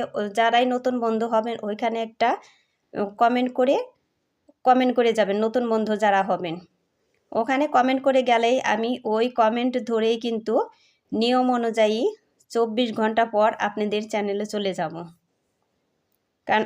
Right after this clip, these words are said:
আগে গেলে ওই সাবস্ক্রাইবারটা কিন্তু থাকবে না। যেই আসেন সবাই এইভাবে আসবেন,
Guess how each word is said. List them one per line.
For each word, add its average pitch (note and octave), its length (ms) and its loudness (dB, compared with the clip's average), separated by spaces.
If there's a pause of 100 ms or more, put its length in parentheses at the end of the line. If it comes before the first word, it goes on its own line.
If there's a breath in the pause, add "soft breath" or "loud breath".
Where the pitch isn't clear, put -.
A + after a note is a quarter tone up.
আগে B3+ 280 0
গেলে C#4+ 240 4 (120)
ওই A3+ 180 0
সাবস্ক্রাইবারটা A3+ 720 -2
কিন্তু G#3+ 280 -6
থাকবে F#3+ 400 -4
না। E3+ 180 -6
যেই A3 380 0
আসেন A3 260 0
সবাই A3+ 380 2
এইভাবে G#3+ 460 0
আসবেন, G3 240 -4